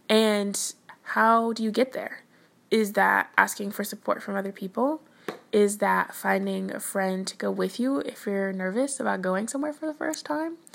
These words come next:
Is it researching new things? Is it finding someone or finding resources for engaging in this activity at your body size? Because I'm thinking of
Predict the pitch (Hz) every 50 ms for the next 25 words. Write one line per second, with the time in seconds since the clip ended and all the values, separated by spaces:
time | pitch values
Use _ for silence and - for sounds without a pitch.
0 | - - - - - - - - _ _ _ - 220 214 202 208 208 202 196 196
1 | 202 - - _ _ _ _ _ _ _ _ _ 196 196 202 202 202 - - 208
2 | 202 196 - - 196 190 190 185 185 180 185 185 185 - - _ _ _ _ _
3 | _ _ _ _ _ 214 196 196 196 196 - - 190 190 208 247 262 269 254 -
4 | - 196 196 214 - - - 208 202 202 202 208 202 208 - - 202 196 196 190
5 | 190 190 190 190 185 185 185 185 185 190 196 - - - - - - _ _ _
6 | _ _ _ - 202 202 190 185 185 180 - - - 208 202 214 220 220 214 202
7 | 202 202 196 202 - - 196 190 196 - - 190 190 185 185 - - - 196 196
8 | 190 190 185 - 190 190 190 196 190 190 190 190 190 185 185 185 185 185 185 185
9 | - 190 190 - - 208 190 190 196 190 190 196 - - 190 - - - - 185
10 | 180 175 208 - - 254 320 359 349 - - _ _ _ - - - - - -
11 | _ - _ _ _ _ _ _ - 208 208 202 202 214 208 208 202 196 202 -
12 | - _ _ _ _ _ - 240 233 233 226 220 214 208 196 190 220